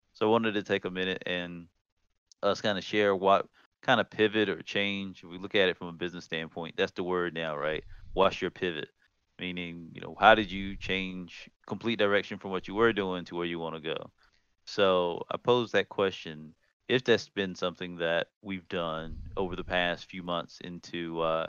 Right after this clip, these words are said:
into the crisis, and how's that experience been, and how does that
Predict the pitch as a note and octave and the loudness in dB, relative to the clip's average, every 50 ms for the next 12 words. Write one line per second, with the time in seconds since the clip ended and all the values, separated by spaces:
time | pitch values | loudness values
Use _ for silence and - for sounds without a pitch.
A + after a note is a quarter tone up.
0 | - - - - F#2+ F2+ - - F2 - - - E2+ D#2+ D#2+ - - - - - | -8 -12 -12 -10 -10 -10 -10 -12 -14 -8 -2 0 0 0 -2 -4 -10 -16 -16 -18
1 | - _ _ _ _ _ _ _ _ _ - G2+ G2 G2 G2 F#2+ F#2+ F#2 F#2 F2+ | -20 _ _ _ _ _ _ _ _ _ -2 0 2 2 2 2 2 0 -2 -4
2 | E2+ - - - - G2+ G#2 G2+ G#2 G2 F#2+ F#2 - - G2 - - G#2+ G2+ G2 | -8 -12 -4 2 4 6 6 6 4 0 -2 -4 -6 -6 -8 -6 -6 -6 -6 -6
3 | F#2+ E2+ - _ - G#2+ G#2 G#2 G#2 G#2 G#2 G#2 G#2+ _ _ _ _ _ _ _ | -6 -8 -10 _ -4 -2 -2 0 -2 -4 -6 -10 -12 _ _ _ _ _ _ _
4 | _ - - F#2+ F#2+ F#2+ F#2+ F#2 F2+ F#2 G2 - - - _ - - G2 A2 A#2 | _ -4 -2 0 0 0 0 -2 -2 -4 -6 -10 -14 -20 _ -12 0 6 8 8
5 | A#2 A2+ G#2+ F#2 G#2 G2+ F#2 - | 8 8 6 4 4 4 4 4